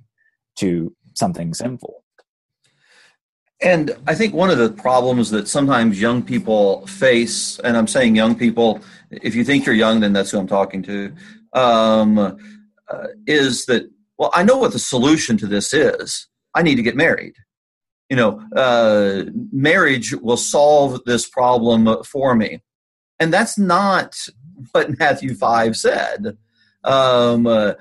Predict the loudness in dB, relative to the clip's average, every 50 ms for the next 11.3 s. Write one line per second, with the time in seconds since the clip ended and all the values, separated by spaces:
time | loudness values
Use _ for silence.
0 | -14 -10 -6 -6 -6 -2 0 0 2 2 2 2 2 2 0 0 0 2 0 0
1 | 0 -2 -4 -4 -2 -2 -2 -2 -2 -2 -2 -2 -2 -2 -2 -2 -2 -2 -2 0
2 | 0 2 2 2 0 -2 -4 -6 -6 -4 -4 -4 -2 -2 -2 -2 -2 -2 -2 -2
3 | -4 -6 -6 -6 -8 -6 -6 -6 -4 -4 -6 -4 -6 -6 -6 -4 -6 -4 -2 0
4 | 0 0 2 0 0 -2 -2 -4 -6 -6 -8 -6 -4 -2 0 0 0 -2 -2 -4
5 | -6 _ -6 -6 -4 -4 -4 -6 -6 -6 -8 -10 -8 -4 -2 -2 -2 -2 0 0
6 | 2 2 0 -2 -6 -14 -20 _ _ _ -2 2 2 2 2 2 -2 _ _ _
7 | _ _ -2 0 2 4 4 4 2 2 2 2 2 2 0 -2 -6 -10 -12 -16
8 | _ -18 -14 -6 -2 0 0 0 0 0 0 0 2 0 0 0 0 0 0 2
9 | 0 0 -2 -2 0 0 0 0 -2 -6 -10 -8 -6 -4 -4 -4 -4 -4 -6 -2
10 | 0 2 2 2 0 -2 -6 -10 -6 -4 -2 -2 -2 -6 -8 -12 -14 -12 -8 -6
11 | -6 -6 -8 -14 -20